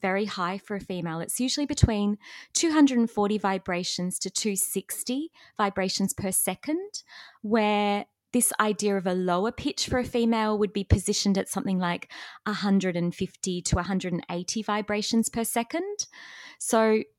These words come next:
in spite of that, I can still sound firm and assertive, and I achieve that by positioning the sound with a strong, unforced tone at the front of the face due to the way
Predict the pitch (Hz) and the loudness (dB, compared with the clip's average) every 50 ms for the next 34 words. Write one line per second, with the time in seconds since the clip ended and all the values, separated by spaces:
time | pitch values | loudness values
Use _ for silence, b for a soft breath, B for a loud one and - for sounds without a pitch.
0 | _ _ _ _ _ _ - 269 277 285 - - - - 294 311 349 403 415 415 | _ _ _ _ _ _ 8 10 12 12 10 8 4 4 6 6 6 6 6 6
1 | 330 - - 208 180 160 - - - _ _ - - 269 277 - 330 339 - - | 4 4 2 2 2 2 0 -2 -6 _ _ 4 4 4 4 6 4 4 4 2
2 | - - 269 269 262 - - 240 214 208 202 202 196 - - 220 208 202 202 196 | 2 2 2 2 2 2 2 2 2 2 2 2 0 0 0 2 4 4 4 4
3 | 190 185 - - 190 180 175 - - - 269 294 285 233 196 165 170 180 - _ | 4 2 2 0 -2 -2 0 -2 0 0 2 2 2 2 0 -2 -6 -8 -12 _
4 | B B B B B B B 214 233 226 233 233 226 - - 262 262 269 262 - | B B B B B B B 2 4 4 4 4 2 2 0 2 0 0 0 0
5 | 233 - - - 214 196 196 - - 208 185 180 208 220 - - 233 208 220 208 | -2 -2 -2 -2 -2 -2 -2 -4 -6 -8 -6 -4 -4 -4 -4 -2 -2 -2 0 2
6 | 202 202 196 190 - - - 196 185 185 190 185 180 196 190 - - 180 180 175 | 2 0 0 -2 -2 -2 -2 -2 0 0 0 -2 -2 -4 -6 -6 -6 -8 -6 -6
7 | - - - - - 226 202 196 202 196 196 202 208 208 b b b b _ _ | -6 -8 -6 -4 0 0 2 2 2 2 2 2 0 -2 b b b b _ _
8 | _ _ _ _ _ _ _ _ _ _ _ - 233 254 254 262 254 - - - | _ _ _ _ _ _ _ _ _ _ _ 2 4 8 8 8 6 6 2 0
9 | 208 196 196 214 - - - - - _ _ _ - - - 240 226 214 196 180 | 0 0 0 0 -2 -4 -4 -6 -8 _ _ _ -8 -4 0 2 2 4 4 4
10 | 170 175 190 202 - - 202 - - 202 - - 196 185 185 185 175 - - 170 | 2 2 0 -2 -2 -4 -6 -4 -6 -8 -6 -4 -2 0 0 0 -2 -4 -8 -10
11 | - - - 175 180 226 294 339 - - - - - B B B B B B B | -6 -2 -2 -2 0 0 -2 -4 -4 -6 -8 -10 -14 B B B B B B B
12 | - 214 202 196 190 190 185 190 185 175 175 170 170 175 - - | -2 -2 0 0 -2 -2 -2 0 0 0 0 -2 -2 -4 -8 -10